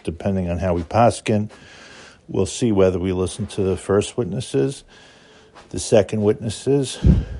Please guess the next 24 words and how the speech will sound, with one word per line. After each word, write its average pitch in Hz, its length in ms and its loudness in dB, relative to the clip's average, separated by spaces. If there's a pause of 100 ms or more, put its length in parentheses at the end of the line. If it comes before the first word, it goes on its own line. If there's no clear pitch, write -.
(140)
or 110 180 4
there'll 101 140 0
be 98 160 -2
a 87 80 -2
stalemate. 120 680 2 (720)
Now, 95 260 0
a 107 100 -10
stalemate, 123 760 2 (460)
as 98 200 -2
the 95 80 -8
Gemara 98 340 2
points 113 400 -2
out, 113 440 2 (1200)
is 95 180 0
a 85 80 2
machlokas, 107 680 4
but 104 120 -4
the - 80 -12
conclusion, 104 640 0
and 87 140 -4
we'll 90 80 -4
see 104 200 -4
the 98 100 2
halacha, 117 600 4